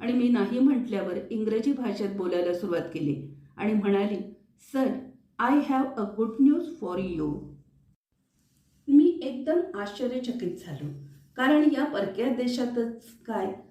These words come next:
भारतात देखील मला एखादी चांगली बातमी घरातल्या लोकांकडून किंवा फार झाले तर मित्राकडून ईमेलने, पत्राने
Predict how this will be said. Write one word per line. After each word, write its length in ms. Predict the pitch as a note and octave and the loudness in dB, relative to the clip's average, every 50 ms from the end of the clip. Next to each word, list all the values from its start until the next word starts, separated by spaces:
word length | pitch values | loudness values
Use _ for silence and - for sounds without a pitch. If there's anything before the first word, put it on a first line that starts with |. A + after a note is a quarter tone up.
| _ _ _ _ _ _ _ | _ _ _ _ _ _ _
भारतात 540 | - - - G#3 G3 G3+ G3+ - B3 C4+ C#4+ C#4+ - - | -12 -8 -4 -2 -2 -2 0 0 2 2 2 2 0 0
देखील 340 | C#4 C#4 - - D4+ C#4 | -2 -2 0 0 2 4
मला 260 | C#4+ C#4 B3+ B3 A#3+ A#3+ | 4 4 4 2 0 0
एखादी 380 | A3 - - A#3+ G#3+ - A#3 | 0 0 -2 -2 -2 -2 -2
चांगली 380 | A3+ A3+ A3 G#3 G3+ G3 G#3 A3 | -2 -2 0 0 0 0 0 0
बातमी 640 | G#3+ G#3 G3 G3+ - - - G3 B3 - - - - _ - | 0 0 0 0 -2 -4 -4 -4 -4 -4 -8 -12 -18 _ -20
घरातल्या 480 | F3+ - A3 F#3+ G3+ G#3 - - D4+ D#4 | -8 -4 -2 0 0 0 2 2 2 4
लोकांकडून 840 | C4+ G#3+ - - G#3 G#3 F#3+ F#3 F#3+ F3+ F3+ F3 E3 F3 F#3 - - - - _ _ - | 4 2 2 2 0 0 0 0 0 -2 -2 0 -2 -4 -4 -6 -10 -14 -20 _ _ 2
किंवा 380 | D4 D4+ D4+ D4+ D4+ F4 F#4 G4 - - | 4 6 6 6 6 6 4 2 0 -2
फार 220 | C4 A#3+ B3 C4 - C#4+ | -2 -2 -2 -2 -2 -2
झाले 220 | B3 G#3+ A3 A3+ - - - - _ - | -4 -2 -4 -4 -6 -8 -12 -14 _ -6
तर 140 | A3+ A3 | -6 -4
मित्राकडून 840 | A3 A3+ A#3 A#3+ - B3 A#3 A3+ G3+ - F#3 F3 F3 - - - - - - - _ _ _ _ _ | -2 0 -2 0 0 0 0 0 0 0 0 -2 -2 -2 -4 -6 -10 -12 -16 -20 _ _ _ _ _
ईमेलने, 800 | - C#4 D4+ D4+ D4 - - - - D#3 - - - - - - - _ - | 4 6 8 8 8 6 4 0 -2 -2 -4 -4 -6 -8 -12 -16 -20 _ -12
पत्राने 760 | A#3 B3 B3 A#3+ A#3+ A#3 A3 G#3 F#3+ D#3+ D3 - - - - | -10 -8 -6 -6 -4 -4 -4 -4 -4 -4 -4 -4 -6 -8 -14